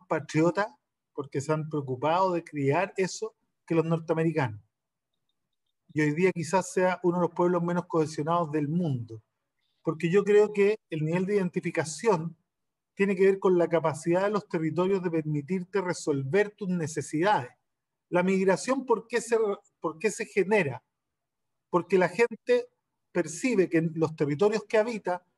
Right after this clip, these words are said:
no puede solucionar sus necesidades básicas y tiene que migrar. Deja de identificarse con ese territorio y prefiere ir a un lugar que no conoce por expectativas de mejores condiciones de vida.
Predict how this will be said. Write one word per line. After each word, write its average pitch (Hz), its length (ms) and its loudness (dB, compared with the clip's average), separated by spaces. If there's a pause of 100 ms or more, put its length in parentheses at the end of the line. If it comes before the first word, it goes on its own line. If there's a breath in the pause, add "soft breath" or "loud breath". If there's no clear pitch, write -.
(260)
no 170 300 0
puede 185 480 2 (340)
solucionar 160 640 0
sus 196 140 -6
necesidades 180 540 -2
básicas 208 440 -6 (320)
y 202 140 -2
tiene 233 340 0
que 233 140 -2
migrar. 208 680 0 (260)
Deja 269 440 0
de 247 140 0
identificarse 226 640 -2
con 233 160 -2
ese 226 200 -6
territorio 220 640 2
y 220 120 -6
prefiere 254 500 2
ir 254 300 -2 (280)
a - 80 0
un 208 100 4
lugar 214 360 2
que 208 120 2
no 254 160 2
conoce 254 640 0 (520)
por 190 220 4
expectativas 196 600 -2
de 220 100 -2
mejores 233 280 -2
condiciones 220 560 -4
de 156 120 0
vida. 185 360 -4